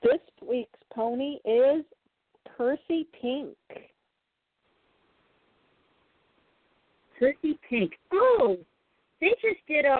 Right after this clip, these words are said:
Speaker 2: um, they re-, just released a brushable of her, didn't they? I think they did.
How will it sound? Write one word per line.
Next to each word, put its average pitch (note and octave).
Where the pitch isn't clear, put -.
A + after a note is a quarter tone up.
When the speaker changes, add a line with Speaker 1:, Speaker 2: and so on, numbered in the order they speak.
Speaker 2:
um, A3+
they D4+
re-, C#4+
just C#4
released A#3
a -
brushable A#3
of E3+
her, E3+
didn't A3
they? A#4+
I -
think B4+
they D4
did. C4+